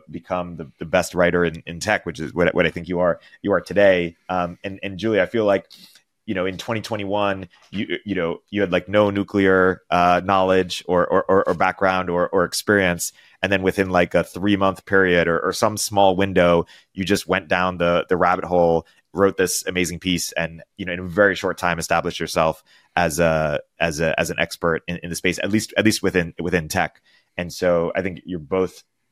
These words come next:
your stories are both testaments to how much can be done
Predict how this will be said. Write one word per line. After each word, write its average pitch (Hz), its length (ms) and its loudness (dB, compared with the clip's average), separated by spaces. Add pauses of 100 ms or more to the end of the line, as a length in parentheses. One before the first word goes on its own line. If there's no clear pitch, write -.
your 98 120 -10
stories 90 340 -2
are 87 60 -4
both 82 240 -4
testaments 80 480 -6
to - 80 -8
how 82 220 -4
much 82 340 -10 (320)
can 87 160 -10
be 78 140 -8
done 80 440 -2